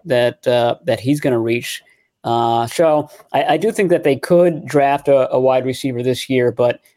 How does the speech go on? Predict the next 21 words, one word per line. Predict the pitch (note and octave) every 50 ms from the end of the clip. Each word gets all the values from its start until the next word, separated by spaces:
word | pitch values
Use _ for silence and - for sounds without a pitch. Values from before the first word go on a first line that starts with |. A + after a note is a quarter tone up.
| -
again, | - B2 C#3 D3 D#3+ D#3+ D#3 C3+ B2 A#2 A#2+ _ _ _ _ _ _ _ _ _
um, | - A#2 A#2 A#2 A#2 A#2 A#2 A#2 A#2 A#2 B2 - _
it, | - C#3+ D#3 D#3+ F3
it's | F3 E3 E3 -
gonna | - G#3+ G#3 D#3
take | - D#3 D#3+ D#3
a | C3 A#2
while | A2 A2+ B2+ C#3+ C#3+ C3+ A#2+ A2+ G#2+ G2+
for | - - - B2+ A#2+ A#2+ A#2 A2+ A2+ A#2 - _ _ _ _ _ _ _ -
whoever | C#3+ C3 D3 D3 D#3+ E3+ D#3 C#3 B2+
comes | - - C3 B2 B2 A#2+ A2 A#2+
in | C3+ D3 D#3 D3 B2+ A#2
to | - C3
sort | A#2+ - - B2+ A#2+ A#2
of | G#2+ A#2+ C#3+
reach | D#3 F#3+ E3+ - - -
the | A#2+
level, | G#2 G#2+ A2+ A#2 B2+ D#3 D#3 C#3 B2 A#2 A2+ _ _ _ _ _ _ _ _ -
the | C#3 C3+
expectation | C3+ - - - A#2 - - - D#3+ F3 A#3+ - - C#4 D#3 C3
level, | B2 A#2 A2+ A#2 B2 B2 A#2+